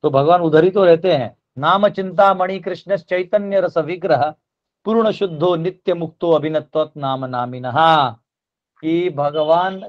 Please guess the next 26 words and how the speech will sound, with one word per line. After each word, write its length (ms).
का 180
नाम 300
और 120
भगवान 520
एक 300
हैं, 220
जो 200
ही 160
आप 200
नाम 320
लेते 240
हो 80
भगवान 360
वहीं 340
प्रकट 400
होते 220
हैं। 160
तो 140
आपके 280
आगे 240
पीछे 280
कौन 280
आ 120
रहा 220
है, 300
ये 200